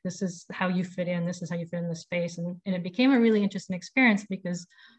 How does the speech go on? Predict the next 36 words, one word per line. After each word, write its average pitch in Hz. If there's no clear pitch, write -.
you're 202
no, 196
you 190
realize 202
you're 196
no 190
longer 185
watching 180
a 170
film, 170
sitting 185
in 175
a 170
seat 180
and 170
watching 175
something 170
that 170
is 165
ninety 170
degrees 165
in 165
front 175
of 165
you. 165
You're, 170
you're 170
participating 175
in 165
a 165
space 170
where 175
the 165
film 170
becomes 165
a, 165